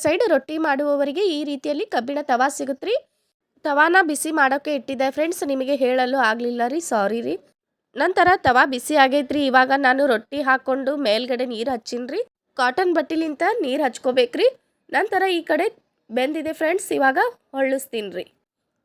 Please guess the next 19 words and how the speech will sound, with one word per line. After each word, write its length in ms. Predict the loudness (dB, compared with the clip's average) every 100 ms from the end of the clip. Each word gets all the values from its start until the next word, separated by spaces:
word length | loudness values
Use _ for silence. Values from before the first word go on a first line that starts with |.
| _
ರೊಟ್ಟಿ 460 | 2 4 2 0 2 0 _ _ -2
ಸ್ವಲ್ಪ 340 | 2 2 0 0 0
ಗುಳ್ಳೆಗಳ 380 | 0 2 0 0 2
ಥರ 100 | 2 0 -8 0
ಬಂದ 200 | 0 2 0
ಮೇಲೆನೆ 360 | 0 0 0 -2 -4 _ _ _ _ _ _ _ _ -2
ಗೊತ್ತಾಗುತ್ತೆ 540 | -2 2 0 0 -2 0
ಫ್ರೆಂಡ್ಸ್ 280 | 0 0 0 0
ಬೆಂದಿದೆ 360 | 0 2 2 2
ಅಂಥೇಳಿ. 420 | 0 0 2 0 -2 _ _ _ _ -2
ಆಗ 260 | 0 2 0 -2 4 4
ನಾವು 180 | 6 2 2
ಹೊಳ್ಳಿಸ್ಕೊಳ್ಬೇಕಾಗುತ್ರಿ. 1040 | 0 0 -2 -2 -2 0 0 0 -2 0 0 -4 _ _ _ _ _ -2
ನೋಡ್ರಿ, 280 | 0 2 2 0 -4 -2
ಈ 20 | -2
ರೀತಿಯಲ್ಲಿ 400 | -2 0 2 2 2
ಎರಡೂ 200 | 0 -2 -4
ಸೈಡ್ 240 | -4 -2 -2 -4 _ _ _ _ _ _ _ -4
ಚೆನ್ನಾಗಿ 420 | 2 4 4 4